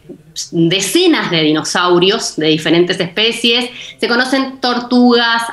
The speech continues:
aves, plesiosaurios, que son estos reptiles, eh, marinos, mosasauros, que son estos como cocodrilos gigantes dentro del mar.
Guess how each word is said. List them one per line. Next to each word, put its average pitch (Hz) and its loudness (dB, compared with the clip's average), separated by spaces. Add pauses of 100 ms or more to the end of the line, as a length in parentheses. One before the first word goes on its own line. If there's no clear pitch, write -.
(100)
aves, 220 0 (400)
plesiosaurios, 220 0
que 220 -8
son 214 -2
estos 208 -4
reptiles, 208 -2
eh, 180 2
marinos, 208 2
mosasauros, 233 2
que 185 -2
son 196 2
estos 208 -2
como 175 -2
cocodrilos 185 0
gigantes 202 0
dentro 190 0
del 190 2
mar. 208 0